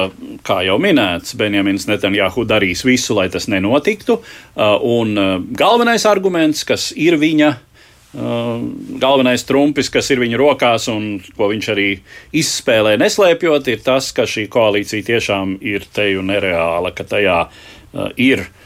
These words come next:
mm, ortodoksāli, ne, ne gluži ortodoksāli, bet tātad, eh, cionisti, eh, labējie nacionālisti kopā ar arābiem. Nu, tas ir, tas ir, tas ir trakāk nekā, es teiktu, tas ir Izraels <laughs> gadījumā, tas ir drusku trakāk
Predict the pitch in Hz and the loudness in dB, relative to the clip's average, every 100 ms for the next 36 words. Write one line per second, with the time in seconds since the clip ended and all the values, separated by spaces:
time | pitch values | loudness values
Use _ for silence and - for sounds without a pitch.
0 | - - - 92 - 131 143 139 110 98 | -20 -16 -8 -8 -4 2 2 2 -2 0
1 | 101 - 220 98 117 139 127 131 127 127 | -2 -2 0 0 2 2 2 2 2 2
2 | 143 127 107 104 107 95 98 101 107 98 | 0 -2 -4 -2 -2 0 -2 -2 -2 -2
3 | 92 98 92 87 - 160 165 143 120 101 | -2 0 -2 -4 -4 2 4 4 2 -2
4 | 101 95 - - 95 82 - - - - | -6 -6 -8 -8 -8 -10 -12 -20 -20 -10
5 | 98 92 90 87 90 90 90 95 98 139 | -6 -4 -4 -6 -8 -10 -8 -4 -2 0
6 | 135 131 123 120 151 - 208 143 107 92 | 2 4 4 2 0 0 0 2 0 -2
7 | 92 - 131 123 110 131 135 104 80 73 | -6 -4 -2 0 0 0 0 0 -4 -8
8 | 78 76 92 113 143 - 151 - 160 - | -14 -14 -12 -6 -4 0 0 0 -2 2
9 | 147 131 - - - - 240 226 180 - | 2 0 -6 -20 -12 -2 0 2 0 0
10 | 180 190 196 139 90 76 - 113 117 123 | 0 0 0 -4 -4 -6 -8 -6 -4 0
11 | 101 95 107 - 120 - 151 147 139 202 | 0 2 -2 -2 -2 -2 -2 0 2 2
12 | 175 131 117 175 - 185 127 - - 113 | 2 2 2 0 0 0 2 0 0 -2
13 | 127 202 262 233 - 151 185 - 185 143 | 2 2 2 0 0 2 2 2 2 2
14 | - | -2